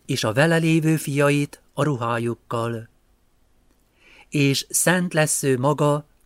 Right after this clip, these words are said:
és a ruhái, és vele lévő fiai, és azok ruhái. És fogd a kos háját és a farkát, és a hájat, ami fedi a belső részeket,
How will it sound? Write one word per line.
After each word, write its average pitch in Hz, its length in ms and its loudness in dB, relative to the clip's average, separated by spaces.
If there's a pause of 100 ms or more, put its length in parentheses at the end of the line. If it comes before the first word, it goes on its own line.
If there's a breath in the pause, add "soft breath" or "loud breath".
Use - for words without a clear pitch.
(120)
és 131 220 -4
a 113 80 -2
ruhái, 139 680 0 (460 loud breath)
és 127 180 -4
vele 180 280 4
lévő 180 440 4
fiai, 151 640 0 (300 soft breath)
és 143 260 -2
azok 143 380 2
ruhái. 117 760 -6 (3000)
És - 200 -6
fogd 175 340 0
a 165 100 0
kos 156 280 -4
háját 160 580 0
és 151 200 -4
a 143 80 -2
farkát, 120 760 -4 (400)
és 127 180 -6
a 127 60 -6
hájat, 147 560 0 (260 loud breath)
ami 131 220 -2
fedi 139 340 -2
a 120 80 0
belső 135 440 0
részeket, 135 760 -4